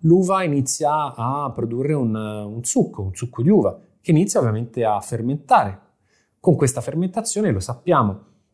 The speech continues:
oltre alla trasformazione degli zuccheri in alcol e alla produzione di calore, abbiamo produzione di C O due.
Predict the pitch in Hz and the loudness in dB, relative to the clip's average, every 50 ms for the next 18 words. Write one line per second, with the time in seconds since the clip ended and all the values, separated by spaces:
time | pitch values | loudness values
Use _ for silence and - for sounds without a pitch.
0 | _ _ 143 143 147 147 - 131 123 117 117 - 117 - - - 117 117 117 113 | _ _ 2 4 4 4 4 4 4 4 2 0 -4 -8 -8 -10 -10 -10 -8 -8
1 | - - - 156 151 139 120 107 - - - _ _ _ - 113 113 110 110 110 | -8 -4 0 2 2 4 2 2 0 -4 -10 _ _ _ -4 -2 -2 -2 -4 -4
2 | 131 143 139 139 - 131 120 120 117 113 120 139 143 139 127 110 - - - 110 | -4 -4 -4 -4 -4 -2 -2 0 -2 -2 -2 -4 -2 -2 -4 -4 -6 -6 -4 -2
3 | 104 104 104 107 110 120 127 120 - 120 117 120 120 - - 151 135 120 120 127 | -2 0 0 0 2 2 2 2 0 -4 -10 -8 -8 -6 -4 -2 -2 -2 -2 0
4 | - 220 196 147 180 208 185 127 104 107 117 165 175 - 120 110 95 - - - | 2 4 4 4 4 4 2 0 0 -4 -4 -6 -6 -8 -8 -8 -8 -8 -6 -4
5 | 120 151 175 156 113 90 - - 110 139 180 233 208 - - | -2 -2 -2 -2 -2 -4 -6 -4 0 2 2 2 2 2 0